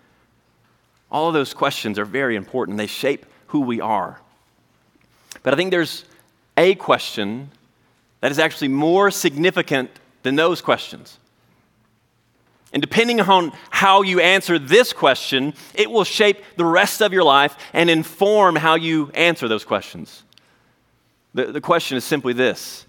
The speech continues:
how have you responded to God's mercy?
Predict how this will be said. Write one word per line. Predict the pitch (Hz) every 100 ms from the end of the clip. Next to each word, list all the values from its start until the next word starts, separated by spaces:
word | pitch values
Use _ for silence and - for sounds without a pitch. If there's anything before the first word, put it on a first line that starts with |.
| - _ - _ -
how | 160 160 180
have | 170 139
you | 123 147 147 107 92 95 - _ _ _ _ _ _ -
responded | 120 - - 147 147 113 101 90 101 - -
to | 107
God's | - 117 113 98 -
mercy? | 110 104 - 85